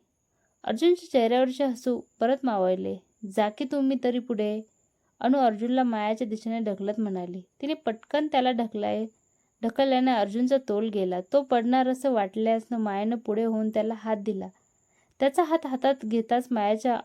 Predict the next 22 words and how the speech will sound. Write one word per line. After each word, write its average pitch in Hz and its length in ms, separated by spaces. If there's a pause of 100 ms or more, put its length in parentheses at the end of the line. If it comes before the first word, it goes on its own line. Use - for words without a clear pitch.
अंगातून 220 480
जणू 214 260
विजेचा 214 420
करंट 208 420
गेला. 185 380 (760)
ती 381 60
शहारली. 247 680 (140)
आपला 269 300
हात 262 200 (120)
तिच्या 233 240
हातात 226 340
आहे 220 400 (600)
हे 269 60
अर्जुनला 233 680 (140)
समजायला 214 680 (200)
थोडा 220 240
वेळ 202 260
लागला. 185 360 (880)
तो 330 80
तिचा 320 300
हात 269 200
झटकणार 220 600